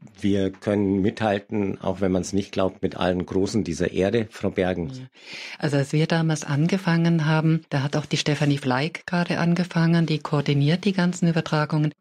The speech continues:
Speaker 2: Der Thomas Hösel soll, so ist unser Kenntnisstand, sich auch noch selber um die Pfarreien gekümmert haben. Und das hat dann damals die Stefanie Fleig übernommen. Das heißt aber, sie hat den Erstkontakt geschaffen,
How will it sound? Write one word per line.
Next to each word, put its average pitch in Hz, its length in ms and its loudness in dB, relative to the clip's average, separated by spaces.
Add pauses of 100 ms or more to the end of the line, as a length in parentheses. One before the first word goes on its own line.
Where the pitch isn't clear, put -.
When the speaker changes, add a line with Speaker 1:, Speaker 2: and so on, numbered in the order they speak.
(120)
Speaker 2:
Der 147 140 0
Thomas 156 420 0
Hösel 165 560 0 (260)
soll, 165 640 0 (100)
so - 180 -4
ist - 140 -2
unser 165 260 2
Kenntnisstand, 156 600 0
sich - 180 -2
auch 151 80 2
noch 151 100 2
selber 147 320 0
um 160 100 0
die 160 80 -2
Pfarreien 147 520 0
gekümmert 127 500 -4
haben. 131 240 0 (380)
Und 156 100 2
das 151 120 -2
hat 175 160 -2
dann 160 140 2
damals 160 320 2
die - 100 -6
Stefanie 147 440 0
Fleig 143 380 0
übernommen. 156 600 2
Das - 160 -6
heißt 156 260 0
aber, 180 140 0
sie 170 180 0
hat 160 140 0
den 170 120 0
Erstkontakt 220 1040 0
geschaffen, 220 560 0